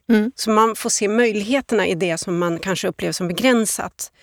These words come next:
Speaker 2: För jag fick ju aldrig träffa mina kursdeltagare. Jag fick inte träffa de nya föreläsarna. Det hade man gärna velat se.
Speaker 1: Mm.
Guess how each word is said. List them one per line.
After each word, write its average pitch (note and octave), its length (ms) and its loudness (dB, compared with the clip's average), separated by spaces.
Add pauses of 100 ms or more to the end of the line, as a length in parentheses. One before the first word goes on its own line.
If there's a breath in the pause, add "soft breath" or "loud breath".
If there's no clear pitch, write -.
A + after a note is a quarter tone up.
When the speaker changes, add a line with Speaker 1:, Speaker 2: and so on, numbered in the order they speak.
(360 soft breath)
Speaker 2:
För - 200 -4
jag F#3+ 160 2
fick - 200 -10
ju G#3 60 -2
aldrig F#3+ 340 -2
träffa - 360 -6
mina F3+ 220 -2
kursdeltagare. F3 840 -4 (380 soft breath)
Jag G3 100 -6
fick G3 120 -4
inte G3+ 180 -2
träffa G3+ 500 0
de F#3 320 2
nya G3+ 320 4
föreläsarna. - 760 0 (400)
Det A3+ 200 4
hade D#4+ 160 4
man D#4+ 140 2
gärna F#3 160 0
velat F3 220 -2
se. - 140 -4
Speaker 1:
Mm. G3 220 0